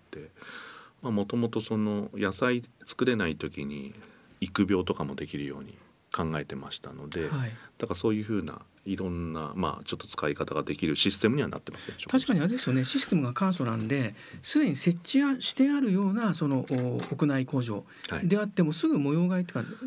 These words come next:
Speaker 1: そうですね。
Speaker 2: 品目変えることできるんですよね。
Speaker 1: はい。そうですね。はい。もうニセコでもすぐ、あの、今、<laughs> あの、レタスとか水菜とかバジルとか、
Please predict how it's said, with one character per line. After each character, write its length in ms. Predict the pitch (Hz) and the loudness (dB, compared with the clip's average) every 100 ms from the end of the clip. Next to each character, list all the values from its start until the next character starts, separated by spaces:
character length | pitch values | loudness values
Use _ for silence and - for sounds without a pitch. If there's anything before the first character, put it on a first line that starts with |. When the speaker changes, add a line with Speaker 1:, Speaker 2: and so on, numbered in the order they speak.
| 285 | 4
Speaker 1:
そ 140 | 240 | 4
う 20 | |
で 80 | 98 | 4
す 100 | - | 0
ね。 80 | - | 0
Speaker 2:
品 140 | 277 | 4
目 120 | 262 - | 4 2
変 40 | |
え 40 | 277 | 2
る 60 | |
こ 60 | 262 | 2
と 60 | |
で 120 | 123 151 | 2 0
き 80 | |
る 180 | 254 202 | 4 4
ん 20 | |
で 80 | 92 | 4
す 60 | 82 | 2
よ 60 | |
ね。 60 | 80 | 0
Speaker 1:
は 160 | - 87 | 4 4
い。 40 | |
そ 40 | |
う 20 | 226 | 2
で 60 | |
す 60 | - | -2
ね。 40 | 117 | 0
は 60 | |
い。 40 | 95 | 2
も 80 | 78 | 0
う 60 | - - - _ _ - - | -6 -20 -20 _ _ -20 -6
ニ 80 | 113 | 0
セ 120 | 120 | 2
コ 100 | 117 | 4
で 80 | 110 | 4
も 140 | 85 | 2
す 160 | - 92 | 0 0
ぐ、 260 | 73 67 - - | 0 -2 -6 -6
あ 120 | 80 | -4
の、 100 | 78 | -2
今、 260 | 85 73 - - - - - | -2 -2 -2 -4 -4 -10 -16
<laughs> 420 | _ - - - - | _ -16 -14 -16 -8
あ 80 | 78 | -4
の、 120 | 76 | 0
レ 100 | 85 | 0
タ 140 | 76 | 0
ス 160 | 69 - | -2 -4
と 100 | 69 | -6
か 120 | - | -2
水 220 | 78 71 | -2 -2
菜 120 | 76 76 | -4 -2
と 140 | - | -2
か 80 | 78 | 0
バ 160 | 82 | 0
ジ 80 | 78 | 0
ル 80 | 73 | -2
と 120 | - | -4
か、 440 | - - - - | -8 -12 -14 -20